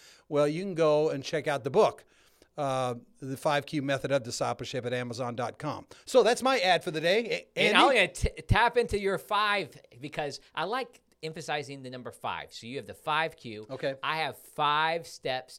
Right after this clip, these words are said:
Speaker 2: to deeper teaching and preaching. So what this is, is a little guide. It's an eight-page P D F document and a forty-five minute teaching that's available from me. It's something that I take, like, my preaching students through to help develop content
Speaker 1: Mm.
Speaker 2: in a way that inductively approaches the scripture,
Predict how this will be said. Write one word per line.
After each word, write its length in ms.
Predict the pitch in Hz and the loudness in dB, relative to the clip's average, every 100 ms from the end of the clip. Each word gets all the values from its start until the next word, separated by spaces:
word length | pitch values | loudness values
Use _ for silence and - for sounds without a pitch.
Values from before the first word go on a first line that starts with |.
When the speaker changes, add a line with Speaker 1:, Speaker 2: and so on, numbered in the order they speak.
| - | -16
Speaker 2:
to 100 | 110 | -16
deeper 540 | 98 123 139 156 143 - | -12 -12 -10 -10 -10 -10
teaching 480 | - 143 143 143 131 - | -12 -12 -14 -18 -18 -16
and 120 | 113 | -14
preaching. 380 | - 120 - - _ _ _ | -10 -10 -12 -20 _ _ _
So 260 | - 160 92 | -4 -4 -2
what 160 | 131 175 | -2 2
this 220 | 220 170 | 0 0
is, 80 | 156 | -6
is 60 | |
a 60 | 120 | -6
little 260 | 131 170 127 | -4 -6 -4
guide. 420 | 135 135 170 208 _ _ | -2 -2 -2 -6 _ _
It's 200 | 131 127 | -16 -12
an 100 | 120 - - | -12 -12 -12
eight-page 640 | 170 - - 156 165 160 | -14 -14 -10 -10 -10 -14
P 160 | - 151 | -16 -14
D 120 | 160 | -10
F 80 | 165 | -10
document 380 | 135 131 139 139 | -8 -10 -12 -14
and 140 | 113 101 | -14 -16
a 20 | |
forty-five 680 | _ 139 151 143 139 131 120 | _ -10 -10 -10 -8 -8 -10
minute 240 | 123 - | -14 -16
teaching 360 | - 127 160 131 | -20 -20 -18 -18
that's 160 | 110 | -18
available 520 | 101 104 113 117 131 | -12 -10 -8 -10 -14
from 300 | 135 139 127 | -14 -12 -12
me. 240 | 120 120 143 - - | -10 -12 -14 -20 -16
It's 120 | 131 | -12
something 220 | - 156 | -10 -10
that 160 | 131 117 | -8 -4
I 80 | 135 | -6
take, 300 | - 147 123 | -6 -10 -8
like, 160 | 113 | -12
my 100 | 113 | -12
preaching 380 | 110 - 131 151 | -12 -12 -12 -14
students 420 | 127 - 135 143 | -18 -18 -18 -18
through 380 | - 139 139 143 - - - | -16 -14 -14 -14 -18 -20 -12
to 60 | |
help 280 | 127 - - | -10 -10 -10
develop 560 | 120 98 120 135 - - | -12 -10 -8 -8 -10 -12
content 520 | 127 135 127 120 110 | -8 -8 -8 -12 -12
Speaker 1:
Mm. 20 | |
Speaker 2:
in 60 | 117 | -10
a 40 | |
way 200 | 110 110 | -8 -8
that 240 | 107 107 - _ | -8 -10 -12 _
inductively 840 | 127 117 - 143 - 185 151 160 156 | -14 -12 -6 -6 -6 -10 -10 -8 -8
approaches 500 | 151 151 151 147 123 | -8 -8 -8 -10 -18
the 80 | 127 | -18
scripture, 440 | - - - | -16 -14 -14